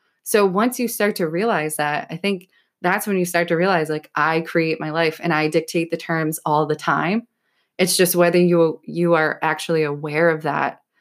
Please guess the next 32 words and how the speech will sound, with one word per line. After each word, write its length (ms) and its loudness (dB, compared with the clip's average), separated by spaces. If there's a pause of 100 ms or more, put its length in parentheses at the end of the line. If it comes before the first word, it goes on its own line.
(220)
It's 100 -8
like 160 2
most 260 2
of 100 0
us 140 0
are 100 -2
not 160 2
aware 380 -2
of 100 -4
that. 300 -2
So 200 4
we 200 0
just 360 0 (440)
do 240 2
things 520 0
that 160 2
everybody 440 2
else 260 0
is 140 -4
doing 320 -2
because 300 -2
we're 80 0
like, 160 2
"Well, 100 0
I 80 2
guess 220 2
this 260 2
is 140 4
the 160 6
way." 420 4
<laughs> 140 -12 (500)
And 320 2